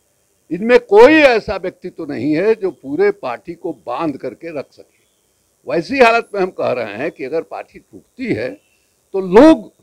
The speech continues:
जो राजनीति पर दृष्टि रखते हैं, उन लोगों का ये आकलन है कि पार्टी टूटेगी तो एक हिस्सा उसका भारतीय जनता पार्टी में चला जाएगा।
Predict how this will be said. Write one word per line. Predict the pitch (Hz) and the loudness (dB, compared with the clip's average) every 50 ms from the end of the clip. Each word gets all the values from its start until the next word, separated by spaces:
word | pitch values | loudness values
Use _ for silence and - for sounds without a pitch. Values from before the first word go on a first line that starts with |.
| _ _ _ _ _ _ _ _ _ | _ _ _ _ _ _ _ _ _
जो | 165 208 208 185 147 - - _ _ _ _ _ _ _ 120 | -2 -2 -2 -2 -4 -8 -12 _ _ _ _ _ _ _ -8
राजनीति | 139 135 131 139 190 202 202 247 | -8 -8 -6 -4 -6 -6 -6 -8
पर | 208 - 190 160 | -8 -6 -8 -6
दृष्टि | 127 151 147 135 - 240 247 233 | -4 -6 -8 -8 -8 -8 -4 -2
रखते | 208 180 - - - 170 151 | 0 -2 -2 -4 -6 -4 -4
हैं, | 156 202 196 - _ 220 | -2 -4 -4 -6 _ -4
उन | 254 277 277 277 | 0 2 2 4
लोगों | 269 269 254 | 4 2 0
का | - - 226 | 0 0 -2
ये | 214 208 202 | 0 2 2
आकलन | 202 185 170 160 - 175 175 165 151 131 | 0 0 0 -2 -4 -6 -6 -6 -6 -4
है | 113 135 165 196 190 - _ _ _ _ _ _ | -2 -2 -2 -2 -4 -8 _ _ _ _ _ _
कि | 202 180 | -18 -14
पार्टी | - - 165 160 175 - 240 254 | -8 -4 -4 -4 -4 -4 -8 -12
टूटेगी | 190 - 208 175 - 226 220 208 214 208 | -12 -14 -20 -8 -4 -4 -4 -4 -4 -8
तो | 214 190 190 190 196 | -6 -2 0 0 2
एक | 208 202 196 - 175 | 0 0 -2 -4 -12
हिस्सा | 160 - - 165 | -14 -10 -8 -8
उसका | 156 151 - - 156 | -8 -8 -10 -12 -10
भारतीय | 113 110 113 104 - _ 170 | -8 -8 -8 -10 -10 _ -14
जनता | 175 180 160 _ 175 165 | -12 -12 -12 _ -14 -12
पार्टी | 170 165 156 170 180 | -10 -12 -12 -12 -14
में | 170 165 | -14 -12
चला | 156 170 165 170 165 | -10 -10 -8 -8 -6
जाएगा। | 156 160 165 - - - | -6 -8 -10 -10 -14 -18